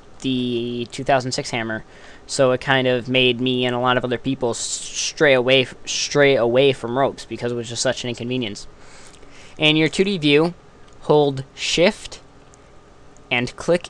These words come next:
and drag the entity. And now choose where you want this next one to be, and then let go of left click while holding Shift. This automatically tells it to add the next keyframe to the node.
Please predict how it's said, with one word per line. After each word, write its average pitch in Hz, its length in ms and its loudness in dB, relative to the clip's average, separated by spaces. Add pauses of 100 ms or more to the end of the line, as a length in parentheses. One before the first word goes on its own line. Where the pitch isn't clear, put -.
and 147 200 -2
drag 143 500 4
the 135 140 -6
entity. 127 480 -6 (920)
And 147 140 0
now 139 500 4
choose 170 320 -4
where 185 100 2
you 175 100 2
want 156 200 0
this 139 160 -4
next 143 240 -2
one 139 120 0
to 127 80 2
be, 147 340 -2 (460)
and 127 160 -4
then 123 800 -2 (540)
let 123 200 -2
go 135 160 6
of 135 60 4
left 131 280 0
click - 260 -2 (160)
while 131 520 4
holding 135 540 -4
Shift. - 580 -6 (640)
This 196 300 2
automatically 175 680 4
tells 127 260 4
it 135 160 4 (320)
to - 160 -2
add 147 280 8
the 160 60 4
next 147 340 0
keyframe 127 680 -4
to 131 160 -2
the 135 80 0
node. 139 300 2